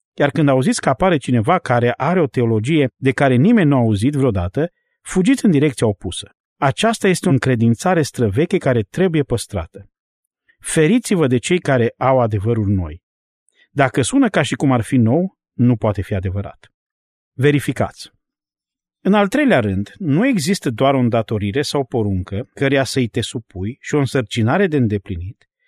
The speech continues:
ci și o confirmare pe care să o respecți. El spune:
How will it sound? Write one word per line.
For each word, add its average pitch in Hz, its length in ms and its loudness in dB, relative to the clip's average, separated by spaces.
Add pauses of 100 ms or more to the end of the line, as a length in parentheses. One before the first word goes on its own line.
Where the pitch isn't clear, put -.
(260)
ci - 160 -6
și - 260 -2
o 262 60 0
confirmare 139 680 0
pe - 120 -10
care 113 220 -4
să 107 140 -8
o 104 40 -4
respecți. - 580 -12 (800)
El 165 160 0
spune: 98 480 -4